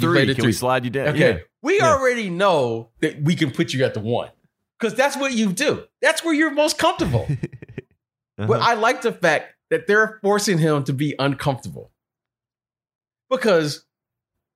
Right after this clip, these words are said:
Speaker 1: at some point during the Summer League, they're just gonna give him the ball and turn him loose. Maybe in game three or four. You know, it's kinda like you hold him back.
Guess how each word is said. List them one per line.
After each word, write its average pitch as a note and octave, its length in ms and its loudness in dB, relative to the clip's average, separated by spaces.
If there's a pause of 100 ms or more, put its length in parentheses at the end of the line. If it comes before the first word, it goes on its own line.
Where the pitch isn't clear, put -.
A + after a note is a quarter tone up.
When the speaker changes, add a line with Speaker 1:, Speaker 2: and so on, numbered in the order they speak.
Speaker 1:
at F3 160 0
some - 300 0
point G3+ 300 -2
during F#3 160 0
the D3+ 80 -2
Summer F#3 260 0
League, F#3+ 300 -4
they're A#3+ 80 0
just - 180 -2
gonna C#3+ 180 0
give A#2+ 160 -2
him A#2+ 60 -2
the G#2+ 80 -2
ball G#2+ 300 -2
and F2+ 80 -8
turn G2 180 -4
him E2 140 -10
loose. D#2+ 180 -16
Maybe G#3+ 300 0
in C#3 100 -2
game A#2+ 300 -2
three G2 180 -8
or F2+ 60 -6
four. F2 340 -10 (500)
You C4 120 -4
know, G#3 80 2
it's G#3+ 240 -2
kinda B3 200 2
like G3+ 280 2
you C#3+ 100 -2
hold D#3 300 0
him A2+ 100 -2
back. A#2+ 160 0